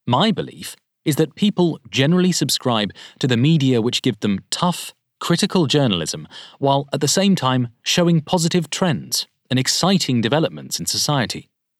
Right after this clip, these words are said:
Closing the morning newspaper after reading it and not wanting to shoot yourself, or anyone else, should be good for business. One person who has reacted against how the media works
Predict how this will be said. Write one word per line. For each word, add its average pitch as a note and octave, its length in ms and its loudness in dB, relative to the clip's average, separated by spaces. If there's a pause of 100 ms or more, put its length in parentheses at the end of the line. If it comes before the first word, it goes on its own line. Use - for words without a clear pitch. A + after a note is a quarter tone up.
(340)
Closing F#3+ 480 4
the D3+ 80 4
morning C#3+ 460 2
newspaper E2+ 640 -2
after A2+ 260 -2
reading G#2+ 300 0
it F2 180 -6 (260)
and G#2+ 300 -2
not F3+ 300 0
wanting D#3+ 260 2
to B2 100 -4
shoot - 360 -2
yourself, - 480 -8 (300)
or F#2+ 260 -2
anyone F2+ 280 -4
else, C#3 300 0 (360)
should D#3+ 180 0
be F#3 100 2
good D3 500 -2
for A#2 100 -2
business. A2+ 500 -2 (1500)
One G#3 300 2
person F2 440 -4
who B2 160 -2
has A2+ 160 -2
reacted C3+ 480 0
against A#2 520 -2
how C#3 120 -2
the A2+ 100 0
media A#2+ 340 0
works G#2+ 460 -2